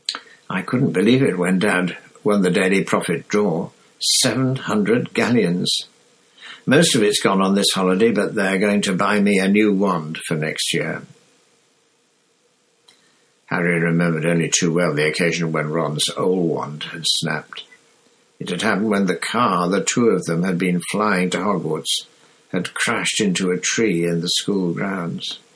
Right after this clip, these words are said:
"We'll be back about a week before term starts, and we'll be going up to London to get my wand and our new books. Any chance of meeting you there?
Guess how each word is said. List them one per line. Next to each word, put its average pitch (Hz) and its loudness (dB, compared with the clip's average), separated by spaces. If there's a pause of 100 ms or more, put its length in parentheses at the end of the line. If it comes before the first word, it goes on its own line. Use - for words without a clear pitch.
(1900)
"We'll 160 6
be 156 4
back 175 2
about 165 4
a 156 6
week 143 2
before 113 2
term 120 4
starts, 87 0 (160)
and 110 0
we'll 120 4
be 117 2
going 127 4
up 123 0
to 117 0
London 107 2
to 92 -4
get - 0
my 98 2
wand 92 0
and 90 0
our 90 -2
new 90 2
books. 82 -4
Any 120 2
chance 135 2
of 131 2
meeting 147 2
you 143 4
there? 165 2